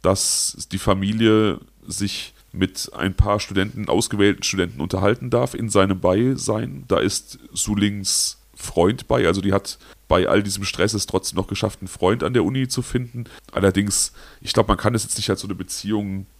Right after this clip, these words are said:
sehen, wie, wie das jetzt hier, hier wäre, weil diese Studentenwohnheime dann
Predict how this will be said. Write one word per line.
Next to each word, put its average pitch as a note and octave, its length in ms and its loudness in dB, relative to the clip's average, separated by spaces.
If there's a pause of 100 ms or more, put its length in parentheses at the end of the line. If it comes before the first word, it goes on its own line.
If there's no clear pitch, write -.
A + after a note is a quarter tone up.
(120)
sehen, G#2+ 400 2
wie, G2+ 200 4
wie G2+ 80 2
das F#2+ 140 2
jetzt - 140 -6
hier, G2+ 340 8
hier A2+ 320 4
wäre, G2+ 240 6
weil G2 120 6
diese G2 200 2
Studentenwohnheime G2 720 2
dann F#2 300 0